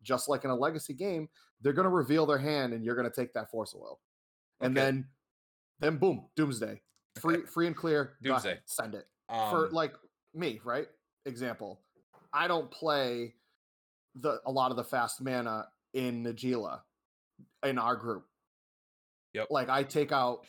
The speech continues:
Speaker 1: the Spirit Guides and Lotus Petal for Toski, uh, Braids, and Null Rod because of our playgroup. But when I went to that C E D H event, I put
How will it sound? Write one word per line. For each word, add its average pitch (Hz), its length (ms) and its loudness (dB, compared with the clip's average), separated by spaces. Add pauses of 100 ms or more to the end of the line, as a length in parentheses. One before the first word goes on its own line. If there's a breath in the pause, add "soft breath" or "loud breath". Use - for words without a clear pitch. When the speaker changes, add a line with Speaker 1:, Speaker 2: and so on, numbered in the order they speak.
(220 loud breath)
Speaker 1:
the 120 120 -4
Spirit 131 400 -2
Guides 120 320 -2
and 113 140 -4
Lotus 123 280 -2
Petal 110 500 -6 (240)
for 110 520 -6 (400)
Toski, 110 680 -6 (640)
uh, 107 300 0
Braids, 113 680 0
and 107 180 -8
Null 127 220 4
Rod 104 500 -2
because 104 640 -2
of 107 360 -4
our 107 140 0
playgroup. 117 420 0 (420)
But 127 420 2
when 120 140 0
I 117 100 2
went 113 240 -4
to 117 100 -10
that 113 160 -4
C 120 180 -6
E 113 40 -6
D 120 140 0
H 185 160 0
event, 113 300 -6 (260)
I 107 120 -6
put - 240 -6